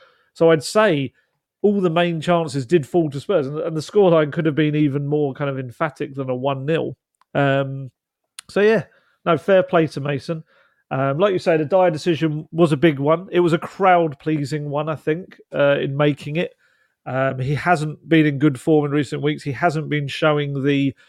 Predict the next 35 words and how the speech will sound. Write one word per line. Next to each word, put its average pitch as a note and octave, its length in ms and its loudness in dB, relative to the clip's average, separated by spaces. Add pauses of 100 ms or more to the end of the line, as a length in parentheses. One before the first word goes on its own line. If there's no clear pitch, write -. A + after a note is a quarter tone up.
(260)
leadership D#3 680 2
and D3+ 100 -2
organisational D3 800 -2
skills D3 320 -2
you C#3 80 -6
need D3 320 -2
of C3+ 100 -6
someone C#3+ 360 -6
with C3+ 160 -4
his C#3+ 200 -4
experience C#3+ 680 -4
back - 280 -6
there. C3+ 260 -2 (580)
Um, C3 600 0 (480)
and, F#3 160 0
yeah, G#3+ 380 2
I - 60 -2
mean, F3+ 360 0 (560)
we F#3+ 240 4
never F3 240 2
really D3+ 200 4
bought D3+ 320 4
into C#3+ 240 -2
the C#3+ 100 2
whole C#3 460 2 (240)
"he D#3 160 4
only C#3+ 220 2
plays C#3+ 340 0
his B2 160 -4
mates" C#3+ 360 -4
things C#3 320 -6
back C#3 240 -2
in C3 120 -8
twenty C3+ 260 -6
twenty-one. C3 680 -4